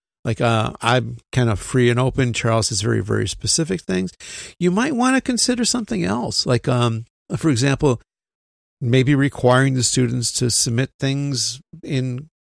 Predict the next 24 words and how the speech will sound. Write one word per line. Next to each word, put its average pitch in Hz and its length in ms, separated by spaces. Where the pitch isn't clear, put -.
Google 139 300
Forms, 180 760
or 120 540
you 127 60
might, 143 260
you 135 180
know, 104 60
provide 135 460
them 135 260
that, 143 260
a 143 80
Google 151 320
Form 135 300
template 185 580
for 120 640
work 131 340
submission, 160 720
and 107 160
then 190 100
it's 175 140
all 131 400
just 110 300
right 120 240
there. 117 400